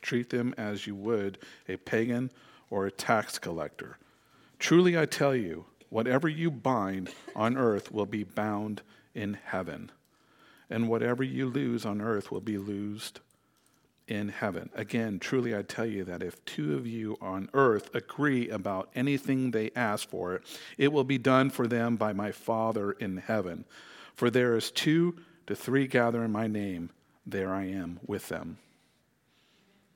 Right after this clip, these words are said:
So one who is critical should listen to you. If not, let them go. But you can let them know how you feel. Again, you cannot control anyone,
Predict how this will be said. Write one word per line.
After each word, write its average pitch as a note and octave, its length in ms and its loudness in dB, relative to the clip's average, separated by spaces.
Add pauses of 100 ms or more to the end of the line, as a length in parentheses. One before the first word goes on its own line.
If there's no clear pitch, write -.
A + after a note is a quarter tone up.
(960)
So C3 120 4
one D3 220 8
who F3 300 8
is - 180 2
critical D#3 540 6
should A#2 200 0
listen B2 380 4
to - 180 -2
you. A2 360 2 (340)
If - 240 2
not, B2+ 380 6
let B2 200 2
them A2+ 180 -2
go. F2 280 -6 (2750)
But G2+ 420 0
you A#2 100 0
can D3 220 4
let C3 160 2
them A#2 120 -2
know A2+ 160 -2
how G#2 120 -2
you F2 160 -2
feel. G2 420 -6 (640)
Again, D3+ 360 8
you D3 100 6
cannot C#3+ 420 4
control C3 400 4
anyone, A2+ 480 -2